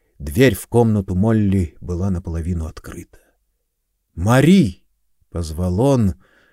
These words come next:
и вошёл внутрь. Комнатушка была холодна. Никаких признаков Мари. Он положил руку на печку.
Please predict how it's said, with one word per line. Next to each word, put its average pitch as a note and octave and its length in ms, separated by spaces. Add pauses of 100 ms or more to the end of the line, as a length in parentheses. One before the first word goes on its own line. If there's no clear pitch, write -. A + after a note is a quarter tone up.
(160)
и G2+ 80
вошёл F#2 400
внутрь. D2+ 460 (1200)
Комнатушка D3+ 580
была G2 220
холодна. D#2 640 (840)
Никаких D3+ 840
признаков F2 640
Мари. D2+ 480 (1300)
Он A2 220
положил A#2+ 440
руку A#2 260
на G#2+ 160
печку. G2 720